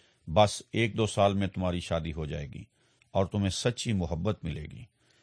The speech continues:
میں اور آپ سب جانتے ہیں کہ امکان بہت ہے اور ایسی پیش گوئی پوری ہو ہی جاتی ہے۔ جب ہم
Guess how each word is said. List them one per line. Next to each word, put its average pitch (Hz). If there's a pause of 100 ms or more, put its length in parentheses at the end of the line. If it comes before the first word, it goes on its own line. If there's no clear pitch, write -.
(280)
میں 101 (400)
اور 92
آپ 92
سب 147
جانتے 113
ہیں 101 (380)
کہ 98 (180)
امکان 95
بہت 95
ہے 78 (400)
اور 101
ایسی 113
پیش -
گوئی 90 (120)
پوری 95 (200)
ہو 90 (100)
ہی 120
جاتی 82
ہے۔ - (960)
جب 143
ہم 156